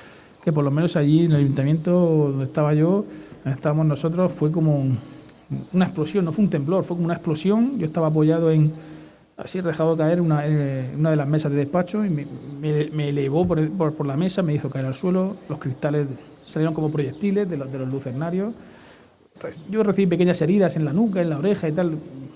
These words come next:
cortantes muy, muy, muy leves, pero claro, tuvimos que salir de allí, mm, como pudimos, porque te, eh, estábamos todos muy asustados, ¿no? Fue, fue una cosa, eh, estremecedora. Y todavía recuerdo esa salida a,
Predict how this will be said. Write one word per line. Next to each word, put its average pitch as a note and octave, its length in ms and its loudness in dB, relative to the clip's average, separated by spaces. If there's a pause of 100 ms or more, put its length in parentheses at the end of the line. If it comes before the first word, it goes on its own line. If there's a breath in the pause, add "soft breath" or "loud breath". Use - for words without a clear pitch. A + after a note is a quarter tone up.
(120)
cortantes E3 420 -4
muy, D3+ 320 2 (380)
muy, C#3+ 160 -4
muy C#3 180 0
leves, D#3 340 4 (760 loud breath)
pero C#3+ 100 -2
claro, D#3 200 2
tuvimos C#3+ 180 -2
que D3 80 -4
salir C#3 240 -4
de C#3+ 80 -2
allí, C3+ 560 -2 (240)
mm, B2+ 880 -8
como C#3+ 180 -2
pudimos, F#3 540 4
porque D3+ 220 -4
te, B2+ 400 -8
eh, - 20 -14 (840 loud breath)
estábamos C#3+ 380 -6
todos C#3+ 200 -4
muy F3 240 0
asustados, C3+ 500 -4
¿no? D3 120 -2
Fue, B2+ 420 -6 (100)
fue C3 160 -6
una B2+ 200 -4
cosa, C3 440 -2 (240)
eh, A#2+ 300 -10
estremecedora. D#3+ 760 2 (600 loud breath)
Y - 20 -12
todavía D#3 220 4
recuerdo E3+ 320 2
esa D#3+ 160 -2
salida D3+ 580 0 (320)
a, B2 380 -4